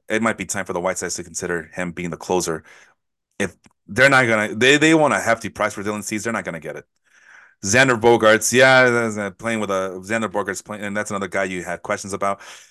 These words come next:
Uh, Xander Bogaerts playing on, um, what looks to be a pitcher-friendly ballpark. Uh, the one thing I do like about Xander Bogaerts coming in is it sounds like he's gonna be the everyday second baseman.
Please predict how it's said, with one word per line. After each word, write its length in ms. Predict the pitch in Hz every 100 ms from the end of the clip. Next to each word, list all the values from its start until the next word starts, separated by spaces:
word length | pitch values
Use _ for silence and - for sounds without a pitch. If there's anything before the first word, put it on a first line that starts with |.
| _
Uh, 120 | 98
Xander 240 | 98 113 110
Bogaerts 440 | 101 107 104 98
playing 300 | - 104 104 -
on, 160 | 92
um, 340 | 90 90 87 87 _ _ _ _ _ _
what 100 | 101
looks 180 | 101 107
to 40 | 104
be 80 |
a 80 | 104
pitcher-friendly 500 | - 110 - 107 101
ballpark. 520 | 90 98 95 98 95 - _ _ _ _ _
Uh, 180 | - 95 -
the 160 | 117
one 180 | 127 156
thing 120 | 165
I 80 | 151
do 140 | 117
like 120 | 131 123
about 140 | 113
Xander 180 | 113 110
Bogaerts 300 | 104 110 -
coming 220 | 117 104
in 120 | 110
is 140 | 104 98
it 180 | 101
sounds 540 | - - 147 165 190 151
like 160 | 123
he's 160 | 117 113
gonna 160 | 120 110
be 100 | 113
the 220 | 104 104
everyday 320 | 107 104 104
second 260 | 104 92 87
baseman. 420 | 104 104 85